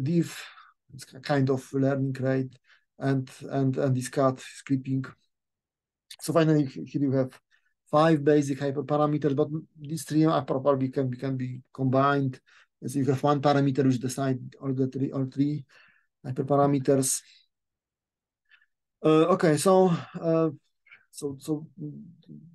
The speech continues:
maybe you can, the sch-, scheduling, scheduling that, that we use, let's say, slower adaptation in, in late sta-, state of optimization, like in adam, for example. So it might be added,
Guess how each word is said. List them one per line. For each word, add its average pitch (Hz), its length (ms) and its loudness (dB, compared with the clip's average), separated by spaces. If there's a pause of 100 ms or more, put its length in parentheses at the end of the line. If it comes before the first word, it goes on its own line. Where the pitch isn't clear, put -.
(460)
maybe 165 320 4
you 160 100 8
can, 156 220 4
the 143 100 -6
sch-, - 200 -10
scheduling, 175 560 4 (1300)
scheduling 160 520 2 (480)
that, 135 380 2
that 143 220 2
we 143 120 -4
use, 139 380 -4
let's 139 200 0
say, 135 140 -2
slower 135 440 0
adaptation 131 600 -4
in, 131 480 -6
in 131 80 -2
late 147 200 2
sta-, 143 360 0
state 147 300 -2
of 147 80 -8
optimization, 139 880 -2 (1600)
like 143 400 4
in 143 100 0
adam, 139 400 2
for 131 160 -4
example. 135 640 -2 (200)
So 131 320 -2
it 127 120 -2
might 127 180 0
be 127 100 0
added, 139 400 2